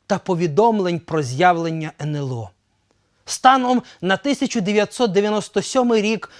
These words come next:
в оон знаходилося сімдесят тисяч фотографій та сто двадцять документальних сюжетів про Н Л О.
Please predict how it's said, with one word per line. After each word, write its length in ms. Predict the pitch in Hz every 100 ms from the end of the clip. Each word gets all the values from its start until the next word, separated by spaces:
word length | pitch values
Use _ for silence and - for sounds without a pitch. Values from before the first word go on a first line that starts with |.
| - 139
в 120 | 175
оон 300 | 214 254 220
знаходилося 1000 | 160 214 - 247 240 226 214 - 208 - -
сімдесят 840 | - - 214 196 165 196 - 254 233 -
тисяч 440 | 240 214 208 -
фотографій 840 | - 175 - 160 175 233 214 123 110 _ _ _ _ _
та 140 | 147 143
сто 340 | - - 262
двадцять 600 | 196 202 226 - 180 143 - -
документальних 1000 | 143 196 208 202 202 - 240 233 220 -
сюжетів 600 | - 202 208 247 - 127
про 220 | - 131
Н 120 | 123
Л 160 | 120 117
О. 140 | 113